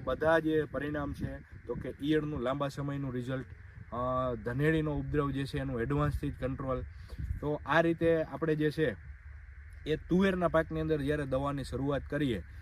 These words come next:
તો સૌથી પહેલાં સેફ દવા છે કે ખેડૂતો જે છંટકાવ કરે છે તો સૌથી પ્રશ્ન રહે છે કે શોષક પ્ર-, અ, નુકસાનકારક, અ, વાસવાળી જે દવાઓ છે એ ખેડૂતોને છંટકાવ સમયે,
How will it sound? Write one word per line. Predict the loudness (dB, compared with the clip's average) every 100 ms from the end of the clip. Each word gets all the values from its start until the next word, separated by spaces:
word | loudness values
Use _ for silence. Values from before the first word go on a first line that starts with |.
| -12 -4
તો | -2 -2
સૌથી | 0 -2 0 -2
પહેલાં | 0 0 0
સેફ | 0 0 0
દવા | -2 0 0
છે | 0
કે | -4 -6
ખેડૂતો | -4 -4 -2 -4
જે | -6
છંટકાવ | -6 -6 -2 -2
કરે | 0 2 2
છે | 0 -10 -14 -8
તો | 0 2 2
સૌથી | 0 -2 0 0
પ્રશ્ન | 0 -2 -2 -2 -2
રહે | -2 -2
છે | -2 -4
કે | -4 -8
શોષક | -6 -6 -4 -6 -6
પ્ર-, | -12 -6
અ, | -2 -2 -2
નુકસાનકારક, | -4 -2 0 2 0 -2 -2 -2
અ, | -2 -2 -6 -12 -14 -4
વાસવાળી | 4 4 4 2 2
જે | 0
દવાઓ | 0 2 2 4 2
છે | 0 -6 -8 -14 -10
એ |
ખેડૂતોને | -6 0 0 0 -4
છંટકાવ | -4 -2 -2 2 2
સમયે, | 2 0 -2 -2